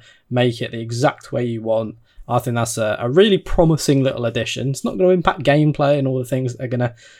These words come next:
really keep us engaged for the year, but I think as something extra to focus on, you know, you're not just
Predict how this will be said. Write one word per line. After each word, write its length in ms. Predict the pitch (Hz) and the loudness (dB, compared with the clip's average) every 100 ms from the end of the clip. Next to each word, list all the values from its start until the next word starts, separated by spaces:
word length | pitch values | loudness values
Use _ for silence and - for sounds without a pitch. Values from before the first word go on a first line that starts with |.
| _ 123 | _ 0
really 360 | 123 131 123 | 6 6 6
keep 320 | 117 135 123 | 2 0 0
us 120 | 123 113 | -2 -2
engaged 580 | 110 113 139 151 - | -2 2 2 2 -2
for 100 | - | -4
the 100 | 143 | -2
year, 300 | 139 156 170 | 0 2 2
but 160 | 165 120 | 0 -4
I 60 | 117 | -2
think 440 | 135 120 - - _ _ | 0 -2 -4 -14 _ _
as 180 | 151 156 | 0 2
something 480 | - 147 - 123 120 | 2 0 -2 -4 -2
extra 500 | 123 - - 127 117 | -4 -6 -8 -4 -4
to 160 | - | -6
focus 520 | 113 117 117 113 110 123 | -4 -4 -4 -6 -2 0
on, 240 | 113 113 | 2 0
you 100 | 110 | -2
know, 80 | 110 | -4
you're 260 | 113 120 | -2 0
not 200 | 120 120 | 0 0
just 340 | - 117 - | -2 -6 -8